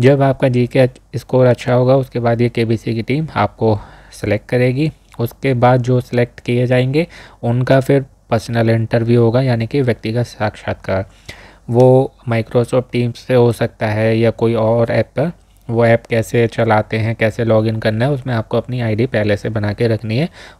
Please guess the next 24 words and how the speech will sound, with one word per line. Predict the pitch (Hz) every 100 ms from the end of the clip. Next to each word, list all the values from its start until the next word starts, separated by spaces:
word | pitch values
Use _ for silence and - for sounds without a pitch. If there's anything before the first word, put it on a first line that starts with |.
| 127
उसका | 123 123
वीडियो | 117 117 123
आपको | 117 139
चैनल | - 113 110
पर | 104 147 139 -
मिल | 110 107
जाएगा। | 104 101 113
मैंने | 117 117 147 - _ -
कौन | 107 110
होना | 110 110
है |
करोड़पति | 110 113 110 110 117
के | 117
समय | 110 110 151
आप | 131 - - -
सब | 117
लोगों | 113 113
की | 110 135
हेल्प | 113 107
के | 107
लिए | 113
बनाया | 120 95 92
था। | 92 101 - _ _ _ _ _ _ - - - - - - -
तो | 127 135